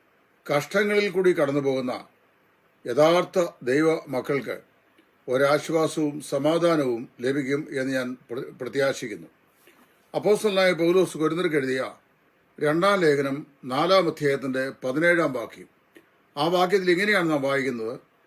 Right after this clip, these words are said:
"നൊടിനേരത്തേക്കുള്ള ഞങ്ങളുടെ ലഘുവായ കഷ്ടം അത്യന്തം അനവധിയായി തേജസ്സിൻ്റെ നിത്യഘനം ഞങ്ങൾക്ക് കിട്ടുവാൻ ഹേതുവാകുന്നു. കാണുന്നതിനെ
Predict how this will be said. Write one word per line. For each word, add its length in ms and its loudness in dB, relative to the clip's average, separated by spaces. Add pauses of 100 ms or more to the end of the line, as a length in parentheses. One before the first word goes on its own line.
(320)
"നൊടിനേരത്തേക്കുള്ള 960 4 (340)
ഞങ്ങളുടെ 420 0 (400)
ലഘുവായ 560 6
കഷ്ടം 400 -4 (340)
അത്യന്തം 520 0 (720)
അനവധിയായി 640 0 (140)
തേജസ്സിൻ്റെ 500 2 (100)
നിത്യഘനം 560 2 (300)
ഞങ്ങൾക്ക് 440 -2 (160)
കിട്ടുവാൻ 420 -2 (540)
ഹേതുവാകുന്നു. 580 0 (680)
കാണുന്നതിനെ 600 0